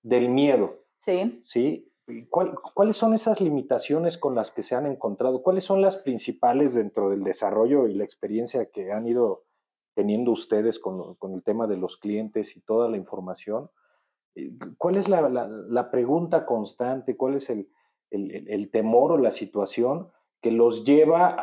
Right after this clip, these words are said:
Speaker 1: a estar flaqueando en la decisión de meter a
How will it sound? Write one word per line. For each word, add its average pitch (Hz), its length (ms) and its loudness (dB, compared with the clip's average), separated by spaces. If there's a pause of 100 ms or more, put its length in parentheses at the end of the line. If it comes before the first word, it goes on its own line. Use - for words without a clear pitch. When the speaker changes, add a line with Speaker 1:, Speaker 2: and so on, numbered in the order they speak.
(280)
Speaker 1:
a 107 40 -8
estar 135 800 2
flaqueando 135 760 2
en 160 60 0
la 143 120 4
decisión 117 560 0
de 156 80 4
meter 117 400 2
a 101 420 -4